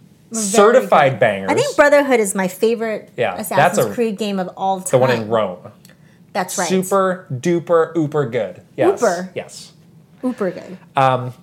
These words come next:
Speaker 2: my answer to both of these actually has nothing to do with trilogies. They're just kind of, like, in a series of games with what really stands out.
Speaker 1: Mm-hmm.
Speaker 2: This might be surprising. SteamWorld Dig,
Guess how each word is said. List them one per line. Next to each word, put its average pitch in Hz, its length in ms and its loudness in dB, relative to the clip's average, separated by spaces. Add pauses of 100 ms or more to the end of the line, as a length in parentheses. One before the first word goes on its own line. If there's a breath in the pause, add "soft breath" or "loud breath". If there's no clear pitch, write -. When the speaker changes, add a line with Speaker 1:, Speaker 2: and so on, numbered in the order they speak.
Speaker 2:
my 180 140 -2
answer 359 300 -4
to 165 120 -2
both 151 260 2
of 147 80 -2
these 127 160 -2
actually 123 680 -2 (100)
has 120 160 -2
nothing 113 300 -4
to 98 40 -14
do 101 140 -6
with 90 100 -10
trilogies. 92 480 -8
They're 110 160 -6
just 139 160 -8
kind 214 140 -4
of, 180 60 0
like, 151 120 0
in 165 120 -2
a 139 120 -2
series 165 560 0
of 208 120 0
games 214 520 -6
with 135 160 -4
what 135 180 2
really 127 180 -2
stands 107 380 -8
out. - 340 -14
Speaker 1:
Mm-hmm. 233 440 -4 (300)
Speaker 2:
This - 140 -18
might 127 180 -10
be 170 60 -8
surprising. 170 520 -8 (1300 soft breath)
SteamWorld 170 680 -2
Dig, 123 460 -2